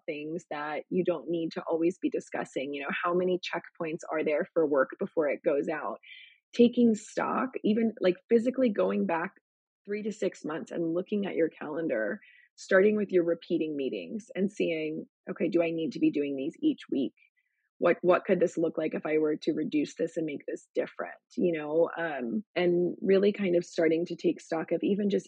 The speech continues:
emails that you're on that you don't need to be on, and starting to kind of shift the culture on your immediate team can be so incredibly powerful to just making sure that people know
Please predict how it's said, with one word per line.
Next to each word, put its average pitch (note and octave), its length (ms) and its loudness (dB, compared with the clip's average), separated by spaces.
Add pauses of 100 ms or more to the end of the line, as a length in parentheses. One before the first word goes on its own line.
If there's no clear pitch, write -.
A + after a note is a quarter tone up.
(140)
emails F3+ 480 -2
that E3 100 -4
you're D3 240 -2
on D3+ 240 -6
that D#3 160 -4
you F#3 100 2
don't E3+ 220 0
need E3+ 200 -2
to F3 100 -6
be F3 180 2
on, D#3+ 220 -4
and F3 100 -10
starting A3+ 460 -2
to B3 100 -2
kind G#3+ 220 -4
of F3 100 0
shift - 460 0
the E3 80 0
culture - 360 -4
on E3+ 140 0
your D3+ 140 -4
immediate D#3 480 2 (120)
team E3+ 440 0 (560)
can G#3 120 4
be G3 140 6
so E3+ 320 4
incredibly E3+ 560 0
powerful G3 840 -6 (480)
to F#3+ 420 6
just G#3+ 160 -4
making A3+ 320 0
sure B3 220 -2
that A3 180 -2
people G3+ 300 -2
know F#3 680 -2